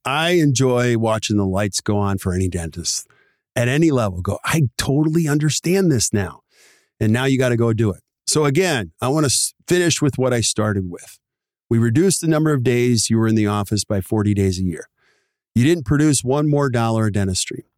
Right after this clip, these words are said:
and you increased your collections over four hundred thousand dollars a year. You can probably pay your team more. You increased your expenses,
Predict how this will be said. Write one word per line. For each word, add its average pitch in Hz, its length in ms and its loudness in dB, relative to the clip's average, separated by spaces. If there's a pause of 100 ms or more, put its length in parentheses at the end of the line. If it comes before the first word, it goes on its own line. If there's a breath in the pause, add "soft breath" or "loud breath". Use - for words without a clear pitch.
(300)
and 107 140 4
you 107 120 4
increased 143 520 0
your 156 120 0
collections 113 680 0
over 104 200 -2
four 151 580 0
hundred 123 360 -2
thousand 107 380 -2
dollars 101 300 0
a 101 60 0
year. 135 400 2 (300)
You 101 80 -2
can 92 100 -2
probably 101 280 -2
pay 107 160 -2
your 92 160 -4
team 151 260 0
more. 131 520 2 (200)
You 104 120 0
increased 160 540 0
your 151 160 2
expenses, - 800 -2